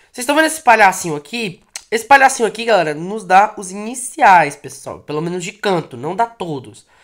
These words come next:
Mas dá os iniciais de canto. Bulbasaur, Charmander e Squirtle. Caso que vocês queiram, tá aqui, pessoal. Tá aqui. Esse é o cabinha que vai dar pra vocês o Charmander,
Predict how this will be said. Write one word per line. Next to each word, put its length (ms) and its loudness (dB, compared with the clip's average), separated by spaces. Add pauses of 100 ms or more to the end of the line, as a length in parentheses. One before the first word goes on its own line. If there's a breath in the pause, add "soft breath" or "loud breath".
(220 soft breath)
Mas 120 -4
dá 100 2
os 80 -6
iniciais 400 -4
de 80 -14
canto. 520 -12 (840 soft breath)
Bulbasaur, 720 2 (100)
Charmander 840 0
e 80 -12
Squirtle. 580 -8 (300 soft breath)
Caso 180 4
que 100 -2
vocês 300 -4
queiram, 580 4 (160)
tá 180 6
aqui, 300 -6
pessoal. 440 -14
Tá 200 2
aqui. 520 -6
Esse 260 -4
é 40 0
o 40 -2
cabinha 400 0
que 140 -16
vai 380 -2
dar 320 2
pra 120 -2
vocês 460 -8
o 40 -20
Charmander, 640 -6